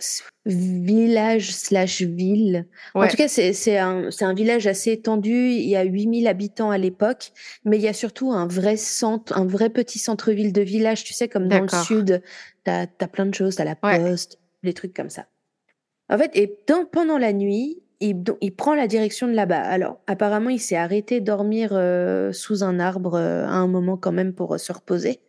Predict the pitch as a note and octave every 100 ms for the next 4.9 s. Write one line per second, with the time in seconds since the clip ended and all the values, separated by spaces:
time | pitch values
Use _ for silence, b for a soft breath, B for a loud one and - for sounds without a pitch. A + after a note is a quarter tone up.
0 | B B B _ - E3 G3+ G3+ A#3+ F#3
1 | C#2+ D#2+ F#3 G#3 - - F3 G3+ - E3+
2 | D#3+ - _ _ _ _ _ _ - F#3+
3 | D3+ D3+ C3+ E3+ - - - - - -
4 | G3 - F3+ E3+ - C#4+ A#3+ F3